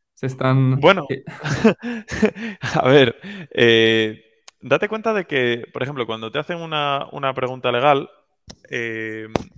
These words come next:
Speaker 2: incluso seas muy especialista de este tema, si es,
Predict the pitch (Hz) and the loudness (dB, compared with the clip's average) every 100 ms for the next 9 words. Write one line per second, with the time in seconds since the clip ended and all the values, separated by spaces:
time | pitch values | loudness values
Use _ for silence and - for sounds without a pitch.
0 | _ _ _ 151 127 135 123 120 156 165 | _ _ _ -8 -4 -4 -4 -2 -2 -2
1 | 165 151 139 - 127 131 123 135 135 123 | -4 -6 -4 -4 0 2 2 2 2 2
2 | - 127 160 156 135 - - - _ - | 0 -2 0 0 -2 -4 -18 -20 _ -4
3 | 131 143 143 | 0 0 -2